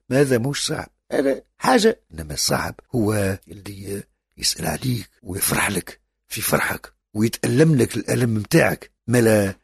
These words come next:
ما عادش نجم نقولوا أصحاب، لا، نقولوا عندي معارف. أما الصاحب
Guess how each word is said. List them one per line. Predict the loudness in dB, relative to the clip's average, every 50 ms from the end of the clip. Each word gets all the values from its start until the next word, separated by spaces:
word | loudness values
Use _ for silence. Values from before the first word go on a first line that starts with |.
| _ _ -6
ما | -2 0 2
عادش | 2 2 2 0 -2 0
نجم | 0 0 0 0 0 -2
نقولوا | -2 0 0 2 2 4 4 4 2 2 0 -4 _ _ -6
أصحاب، | -2 -2 0 2 2 2 2 2 0 _ _ -20 -20 _ _ -2
لا، | 2 2 2 2 0 _ _ -20
نقولوا | -8 -2 0 2 2 4 4
عندي | 4 2 4 4 4 6 6 6 4 2 _ _ _ 0
معارف. | 2 4 6 6 6 4 2 -2 -8 _ _ -6 -4
أما | -4 -2 0 0 0 0 0 -2 -4 -8 _ _ _ _ _ -2
الصاحب | 2 2 4 4 4 4 2 0 -2 -4